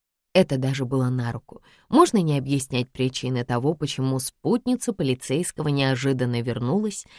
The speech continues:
и желает остановиться в номере бывшего постояльца, чье дело расследует полиция. За спиной у девушки ровные ячейки с полочками для корреспонденции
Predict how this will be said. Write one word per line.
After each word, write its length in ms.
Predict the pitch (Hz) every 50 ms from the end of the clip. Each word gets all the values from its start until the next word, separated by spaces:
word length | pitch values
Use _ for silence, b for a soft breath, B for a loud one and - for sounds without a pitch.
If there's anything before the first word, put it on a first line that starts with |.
| B B B _ _ -
и 80 | 208 226
желает 480 | 196 262 269 294 311 320 294 - -
остановиться 760 | 226 - - - 151 147 143 143 143 165 208 214 - - 135
в 40 | 135
номере 340 | 135 131 135 135 131 127 120
бывшего 540 | 117 131 156 208 240 - - 233 208 208
постояльца, 880 | 196 - - 190 - - 170 156 147 127 123 123 123 127 - - - - b b b b b b b
чье 320 | - 139 139 147 147 147
дело 340 | 127 127 143 165 170 160 147
расследует 640 | 139 131 127 - - 135 131 127 120 123 123 127 -
полиция. 640 | - 123 120 120 117 110 - - - - - - _ _ _ _ _ _ _ _ _ _ -
За 160 | 160 147 160
спиной 480 | 143 - - - 135 127 120 120 117 113
у 20 |
девушки 560 | 110 131 139 175 196 190 - - - - - _ _ _ _ _ _ _ _ _ -
ровные 500 | 151 185 269 302 262 262 262 262 247 233
ячейки 560 | 214 226 208 - - 185 214 202 202 - 196
с 140 | - - -
полочками 680 | - - 147 175 180 196 196 - - - 175 175 170
для 240 | 147 135 135 131 131
корреспонденции 1080 | 131 - 123 120 - - - 123 123 120 113 123 127 143 170 180 - - - 175 180 -